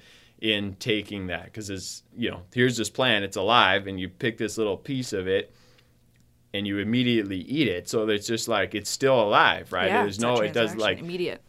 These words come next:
Speaker 1: right? So
Speaker 2: Yeah.
Speaker 1: when you pick something that's living, it immediately begins to die, sort of, right? And it
Speaker 2: Mm-hmm.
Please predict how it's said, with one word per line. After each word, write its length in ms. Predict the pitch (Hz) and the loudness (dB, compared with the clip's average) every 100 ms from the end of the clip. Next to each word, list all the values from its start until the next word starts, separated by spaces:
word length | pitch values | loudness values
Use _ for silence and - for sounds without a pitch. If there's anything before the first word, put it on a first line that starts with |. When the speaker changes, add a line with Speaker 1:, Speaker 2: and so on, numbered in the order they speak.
| _ | _
Speaker 1:
right? 400 | - 90 117 - | -4 2 2 0
So 260 | - 110 107 | -2 2 2
Speaker 2:
Yeah. 40 | 104 | 2
Speaker 1:
when 220 | 113 113 | 0 0
you 100 | 110 | -2
pick 320 | 104 147 147 | 0 0 -2
something 500 | - 123 101 95 101 98 | -8 -4 -4 -4 -6 -2
that's 200 | 90 90 | -4 -4
living, 600 | 101 160 123 90 95 101 _ _ - _ _ _ - | 0 0 2 -2 -4 -10 _ _ -20 _ _ _ -8
it 100 | 110 | 0
immediately 560 | 113 139 139 127 117 120 | 2 4 4 2 2 0
begins 420 | 113 107 107 101 | 0 0 0 -2
to 100 | 101 | -6
die, 440 | 95 98 80 - - _ | -2 0 -2 -6 -18 _
sort 300 | - - - | -8 -6 -8
of, 140 | - - | -10 -6
right? 260 | 92 110 - | -4 -4 -4
And 100 | |
it 100 | |
Speaker 2:
Mm-hmm. 20 | 92 | -6